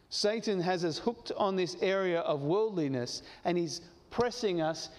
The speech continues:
into the little corners of the mold that if we don't get into there, we won't replicate the shape that this world looks like. That's what this conforming is.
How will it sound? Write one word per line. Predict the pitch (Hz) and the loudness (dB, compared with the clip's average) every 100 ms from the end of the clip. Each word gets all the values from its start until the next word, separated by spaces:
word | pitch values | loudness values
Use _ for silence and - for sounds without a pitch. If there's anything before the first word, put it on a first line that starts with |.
| - | -2
into | 202 - 202 | -2 0 0
the | 185 175 - - | 2 -2 -4 -2
little | 214 254 220 | 0 2 0
corners | - 240 247 254 233 185 | 0 0 2 2 0 0
of | 185 165 | 0 0
the | 175 | 2
mold | 185 220 202 165 165 - - | 2 2 0 0 0 -4 -2
that | 196 185 | 0 0
if | 208 | 0
we | 214 | 0
don't | 190 240 233 | 2 0 0
get | 180 208 | 2 4
into | 214 202 202 | 4 2 2
there, | 170 202 170 175 175 - | 2 2 4 2 -2 -6
we | 185 180 | 0 2
won't | 202 226 220 | 2 2 0
replicate | 180 208 233 208 185 - 165 165 | 2 2 2 0 0 2 0 2
the | 165 | -2
shape | - 220 190 107 - - - - _ _ - - - - - - - _ _ - 170 208 | 0 0 0 -4 -12 -20 -20 -20 _ _ -20 -20 -20 -20 -20 -20 -20 _ _ -16 -16 -8
that | 139 170 156 - - - - - | 0 0 0 -8 -18 -20 -20 -10
this | 151 156 - | -2 -2 0
world | 156 160 147 135 - - - - | 0 2 0 -4 -14 -20 -20 -4
looks | 170 190 - | -2 -2 -4
like. | 139 104 - - - - _ _ - - - - - - - - - - - - _ - _ - - | -6 -8 -12 -20 -20 -20 _ _ -20 -20 -20 -20 -20 -20 -20 -20 -20 -20 -20 -20 _ -20 _ -14 0
That's | 208 240 190 | 0 0 0
what | 190 160 | 0 2
this | - - | -2 -2
conforming | 202 160 - 143 127 120 110 | -2 -2 0 0 0 -2 -4
is. | 101 - - | -8 -12 -16